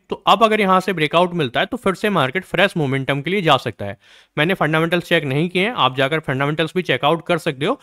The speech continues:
क्योंकि हम सिर्फ शॉर्ट टर्म की बात कर रहे हैं। तो शॉर्ट टर्म में हम सिर्फ चार्ट के according ट्रेड बना सकते हैं। यहाँ पर अगर हम exactly ट्रेडिंग की बात करते हैं आप शॉर्ट टर्म में, तो आने वाले दो से तीन महीने में ये मोमेंटम जो हम प्लान कर सकते हैं,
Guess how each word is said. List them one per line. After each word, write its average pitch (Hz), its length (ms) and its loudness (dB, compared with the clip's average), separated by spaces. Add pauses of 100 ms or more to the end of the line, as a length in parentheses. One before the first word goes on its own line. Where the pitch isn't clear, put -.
(260)
क्योंकि 185 180 0
हम 226 120 0
सिर्फ 220 200 -2
शॉर्ट 160 280 -2
टर्म 202 120 0
की 208 120 -2
बात 180 220 4
कर 147 120 -4
रहे 147 80 -2
हैं। 156 60 -6
तो 190 80 -6
शॉर्ट 175 320 2
टर्म 160 100 0
में 135 120 -2
हम 175 140 -4
सिर्फ 196 200 -6 (180)
चार्ट 147 300 4
के 170 140 -2
according 135 380 -2
ट्रेड 208 260 -2 (320)
बना 131 260 2
सकते 110 300 -8
हैं। 101 160 -12 (400)
यहाँ 147 220 2
पर 196 100 2
अगर 190 140 4
हम 202 200 0
exactly 165 500 0
ट्रेडिंग 175 300 0
की 208 100 -4
बात 151 220 2
करते 143 240 -6
हैं 143 100 0
आप 139 100 -4
शॉर्ट 123 280 -2
टर्म 117 100 -2
में, 151 160 -2 (120)
तो 202 60 -6
आने 151 280 2
वाले 196 220 2
दो 156 180 -2
से 190 120 -4
तीन 202 260 -4
महीने 175 260 0
में 190 100 0
ये 190 80 0
मोमेंटम 151 460 -2
जो 165 100 0
हम 160 80 -2
प्लान 139 320 0
कर 156 100 -2
सकते 123 260 -6
हैं, 240 120 -2